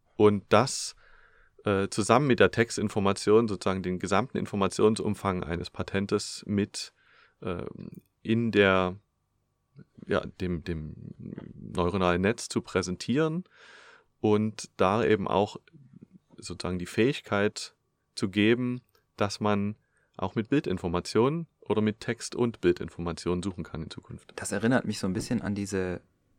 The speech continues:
Speaker 2: an beispielsweise Google-Bildersuche.
Speaker 1: Mhm.
Speaker 2: Also da kann ich ja ein Foto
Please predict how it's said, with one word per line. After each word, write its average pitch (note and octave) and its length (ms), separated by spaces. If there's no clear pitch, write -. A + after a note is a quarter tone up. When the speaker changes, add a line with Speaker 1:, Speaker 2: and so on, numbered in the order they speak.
Speaker 2:
an F2+ 100
beispielsweise F#2+ 520
Google-Bildersuche. G#2 800
Speaker 1:
Mhm. G#2 260
Speaker 2:
Also F2+ 240
da - 100
kann A2 160
ich G#2+ 100
ja G2+ 60
ein F#2 60
Foto B2+ 420